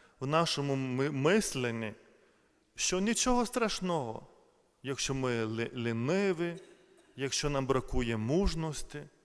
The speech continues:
якщо для нас набагато важливіші слова, ніж дії, і набагато важливіше те, що думають люди, ніж те, що думають про нас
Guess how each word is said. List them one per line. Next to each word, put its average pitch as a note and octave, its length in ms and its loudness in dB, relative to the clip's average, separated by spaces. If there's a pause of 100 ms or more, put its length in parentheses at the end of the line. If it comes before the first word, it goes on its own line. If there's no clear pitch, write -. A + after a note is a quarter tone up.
(640)
якщо C#3 420 2
для C#3+ 220 2
нас D3+ 300 0
набагато C#3+ 520 2
важливіші C3+ 680 2
слова, C3+ 720 2
ніж E3 240 -2
дії, D#3 640 -4 (720)
і E3+ 80 0
набагато F3+ 520 4
важливіше E3 680 2
те, G3 240 0
що - 180 0
думають D3+ 500 0
люди, F#3 640 0
ніж D3+ 260 -4
те, G#3 300 -4 (100)
що - 240 -4
думають D3+ 520 -4
про C#3 160 2
нас C#3 460 -4